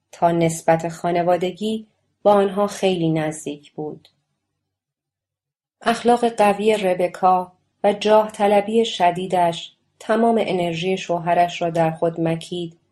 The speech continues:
و او را از مردی تنبل و زنباره تبدیل به یک هیولای عظیم و جثه کارگر کرد.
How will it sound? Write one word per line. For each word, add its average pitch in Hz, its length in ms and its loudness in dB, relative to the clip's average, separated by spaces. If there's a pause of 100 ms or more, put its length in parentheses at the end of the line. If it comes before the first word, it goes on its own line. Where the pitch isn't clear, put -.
(220)
و 214 40 2
او 220 120 6
را 220 120 6
از 196 160 0
مردی 190 480 0
تنبل 180 500 0
و 185 60 -2
زنباره 170 720 0 (320)
تبدیل 240 460 0
به 214 80 0
یک 202 240 0 (100)
هیولای 180 600 -2
عظیم 170 480 -4
و 170 80 -2
جثه 175 600 -8
کارگر 160 600 -2
کرد. 151 540 -12